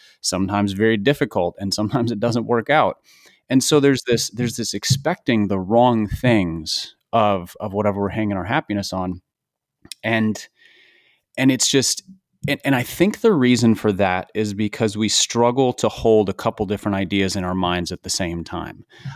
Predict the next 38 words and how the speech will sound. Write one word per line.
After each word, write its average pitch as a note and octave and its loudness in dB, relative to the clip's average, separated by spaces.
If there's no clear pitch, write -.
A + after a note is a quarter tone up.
I C#3 0
don't D3+ 2
think B2 0
most G#2+ 2
Christians F2 -4
have, A#2+ -2
have A2+ -4
a G2+ -2
good G#2+ 2
understanding G#2+ 2
of F#2+ -6
what, G2+ -2
of, - -4
of G#2+ 0
Genesis B2+ 4
one B2 4
and A#2 4
Genesis G#2+ 0
three. E2 -2
So - 0
I G#2+ 2
don't B2+ 2
think D3 4
they C3+ 0
have B2 2
a A2+ 0
good A#2 2
understanding A2 2
of F#2+ -2
when G2+ 0
God G#2+ 2
created A2 -2
the G2 0
world G#2 2
and F#2+ -2
called A#2 2
it F2+ -6
good, F#2+ 0